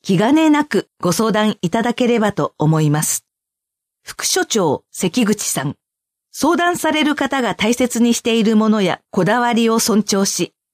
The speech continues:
前向きに取り組める提案ができるよう努めています。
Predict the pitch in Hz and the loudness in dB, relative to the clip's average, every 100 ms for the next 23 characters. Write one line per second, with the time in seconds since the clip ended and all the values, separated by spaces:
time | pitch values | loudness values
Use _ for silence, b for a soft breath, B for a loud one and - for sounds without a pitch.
0 | _ 156 196 262 277 285 262 254 262 262 | _ 0 2 2 2 2 0 2 0 0
1 | - 254 262 208 208 233 233 233 226 202 | 0 0 2 0 0 0 2 2 2 2
2 | 208 - 220 202 208 170 - - - 233 | 0 0 2 2 2 0 -4 -8 0 0
3 | 214 190 165 156 165 - | 0 0 2 0 0 -4